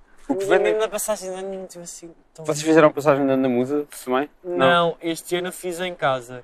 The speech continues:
Speaker 2: com malta.
Speaker 1: Ah, ok, mas a maternidade fez este ano na Musa. Não, foi no ano
Speaker 2: Não.
Speaker 1: passado.
Speaker 2: Este ano fez a que fez a filho único.
Speaker 1: Ok, e no ano passado é que fez a Musa, não é?
Speaker 2: Exatamente.
Speaker 1: E tu tocaste?
Speaker 2: Toquei.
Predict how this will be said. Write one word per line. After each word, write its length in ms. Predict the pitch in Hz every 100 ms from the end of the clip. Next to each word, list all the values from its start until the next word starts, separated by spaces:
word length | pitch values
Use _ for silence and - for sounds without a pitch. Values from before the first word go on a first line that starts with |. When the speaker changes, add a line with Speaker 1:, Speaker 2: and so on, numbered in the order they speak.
| -
Speaker 2:
com 100 | 135
malta. 280 | 127 120 123
Speaker 1:
Ah, 40 |
ok, 180 | 147 151
mas 160 | 139 131
a 60 |
maternidade 480 | 143 151 151 147 -
fez 320 | - 131 -
este 300 | 139 127 -
ano 200 | 127 123
na 80 | 123
Musa. 240 | 120 117 123
Não, 140 | 127
foi 140 | 120 165
no 80 |
ano 80 | 170
Speaker 2:
Não. 60 | 123
Speaker 1:
passado. 240 | 170 143 - - - -
Speaker 2:
Este 240 | 147 143 156
ano 80 | 165
fez 220 | 180 175
a 80 | 175
que 140 | -
fez 240 | - 165 156
a 40 |
filho 320 | - 175 156 151
único. 260 | 139 135 - - -
Speaker 1:
Ok, 480 | 143 - 147 131 -
e 60 | 127
no 100 | 143
ano 100 | 151
passado 280 | 156 156 156
é 40 |
que 60 | 156
fez 140 | 147
a 60 | 135
Musa, 200 | 131 120
não 40 |
é? 40 | 131
Speaker 2:
Exatamente. 540 | 131 - 131 117 117 -
Speaker 1:
E 40 | 117
tu 120 | -
tocaste? 340 | - 139 - - - -
Speaker 2:
Toquei. 280 | - 120